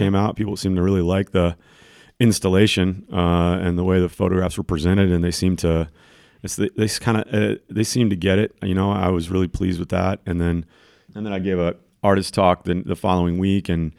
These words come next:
that seemed to go pretty well. And that was a, a, a, an interesting,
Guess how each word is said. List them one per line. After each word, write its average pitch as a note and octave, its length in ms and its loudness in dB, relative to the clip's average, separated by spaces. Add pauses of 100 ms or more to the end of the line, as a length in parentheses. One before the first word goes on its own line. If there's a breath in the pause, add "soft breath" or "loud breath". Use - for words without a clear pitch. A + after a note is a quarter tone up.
(320 soft breath)
that F2+ 180 -2
seemed F2+ 200 0
to F2 60 0
go F2 160 4
pretty E2+ 180 0
well. F2+ 240 4
And F#2+ 80 4
that G2+ 120 2
was F2 120 2
a, E2+ 120 2 (140)
a, F2+ 60 -2
a, F#2+ 260 -4 (120)
an F#2+ 240 -4
interesting, F#2 760 0